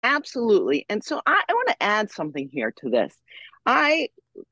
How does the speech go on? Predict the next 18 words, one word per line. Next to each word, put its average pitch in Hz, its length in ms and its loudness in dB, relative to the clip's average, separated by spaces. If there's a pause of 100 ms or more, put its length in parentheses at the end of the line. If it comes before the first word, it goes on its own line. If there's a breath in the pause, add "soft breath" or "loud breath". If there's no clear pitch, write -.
(220)
in 247 120 -2
the 233 80 0
past 320 260 -2
couple 254 140 -4
of 226 80 2
years, 196 240 0
I 160 100 -2
was 165 160 -4
doing 175 240 -6
a 160 60 -6
bunch 226 260 -2
of 214 140 -8
research 196 420 0 (400)
for 165 120 0
a 156 40 0
book 185 220 -2
called 151 320 -2
Dangerous 160 500 -6